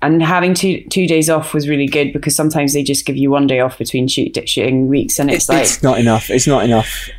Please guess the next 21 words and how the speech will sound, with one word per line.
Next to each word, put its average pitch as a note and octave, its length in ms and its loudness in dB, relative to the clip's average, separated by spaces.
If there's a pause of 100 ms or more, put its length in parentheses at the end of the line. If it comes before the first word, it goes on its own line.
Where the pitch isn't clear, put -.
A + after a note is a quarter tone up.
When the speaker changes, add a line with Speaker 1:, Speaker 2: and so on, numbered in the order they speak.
(100)
Speaker 2:
You C3 140 4
need C3 60 4
Speaker 1:
'cause A#2 100 0
you G3 60 2
Speaker 2:
two - 80 4
Speaker 1:
need A2+ 100 4
a A2+ 120 2
day G3 120 2
Speaker 2:
days. G3 240 0
Speaker 1:
to - 60 -4
just, E3+ 220 0
like, - 400 0
you E3 120 2
know, C#3 340 2
chill. C#3+ 640 2
And D#3 220 4
then D#3 200 2
you D#3 120 4
have D3 220 -2
to, D#3 100 0
like, C#3 340 0